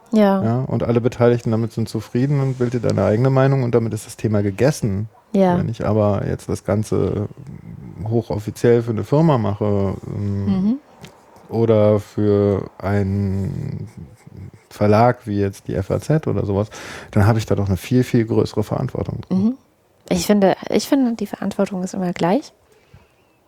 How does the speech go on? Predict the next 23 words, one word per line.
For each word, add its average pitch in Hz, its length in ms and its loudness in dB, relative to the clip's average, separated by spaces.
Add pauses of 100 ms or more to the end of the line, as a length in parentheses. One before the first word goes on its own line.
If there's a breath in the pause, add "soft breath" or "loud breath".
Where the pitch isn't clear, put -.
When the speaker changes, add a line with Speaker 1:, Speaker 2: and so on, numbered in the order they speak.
(520)
Speaker 2:
Oha. 123 420 4 (120)
Speaker 1:
Mhm. 202 280 0 (1600 loud breath)
Ähm, 202 500 4 (180)
tatsächlich, - 460 -4
das - 400 -8
sehe 185 100 0
ich 226 140 -4
so. 339 160 -4 (800)
Ähm, 196 240 0
das - 160 -10
fühlt 214 180 2
sich 220 140 -2
so - 80 0
an 226 200 2
und 220 120 2
ich 208 100 -2
glaube, 196 220 0
das 202 100 -6
ist - 160 -6
auch 277 140 -2
so. 311 180 -6 (600 loud breath)
Und, 226 680 4
ähm, 226 640 4